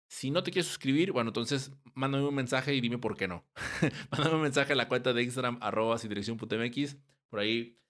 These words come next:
ya sabes que estoy más que abierto para recibir tus comentarios, tus mensajes, para seguir co-, seguir conversando. Y bueno, a Verónica, pues también, ella es otra persona que está súper abierta a la conversación. Ya sabes que está en arroba queremos casa. Si quieres mi correo, también te lo dejo, hola arroba sin dirección punto m x.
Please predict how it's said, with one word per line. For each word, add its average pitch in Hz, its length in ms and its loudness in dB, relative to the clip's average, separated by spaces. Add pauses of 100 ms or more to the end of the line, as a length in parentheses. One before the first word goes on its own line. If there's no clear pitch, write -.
(140)
ya 110 100 0
sabes 110 220 0
que 110 80 -10
estoy 107 360 0
más - 160 -4
que 110 100 -2
abierto 104 480 -2
para 90 300 -2
recibir 101 300 -6
tus 113 140 -14
comentarios, 117 540 -2
tus 107 120 -14
mensajes, 117 480 -4
para 95 300 -6
seguir 104 440 -8
co-, - 280 -18
seguir 101 400 -4
conversando. 120 760 -2 (400)
Y 110 200 0
bueno, 104 220 2
a 98 60 4
Verónica, 104 420 0
pues 101 160 -6
también, 95 380 -2 (160)
ella 98 420 0
es 90 160 -6
otra 90 160 -10
persona 95 320 -8
que 101 100 -12
está 98 160 -10
súper 101 280 -4
abierta 95 360 -2
a - 20 -2
la 98 100 -6
conversación. 101 560 -2 (200)
Ya 101 100 -12
sabes 95 220 -6
que - 100 -14
está 95 260 -6
en 101 80 -10
arroba 95 280 -8
queremos 98 280 -8
casa. 156 400 -4 (240)
Si 98 380 -6
quieres 117 300 0
mi 117 80 -8
correo, 120 400 0
también 104 280 -6
te 104 80 -4
lo 104 80 0
dejo, 151 480 -2
hola 113 320 0
arroba 104 240 -2
sin 101 120 -10
dirección 101 260 -8
punto 104 160 -8
m 110 120 -6
x. 139 300 -6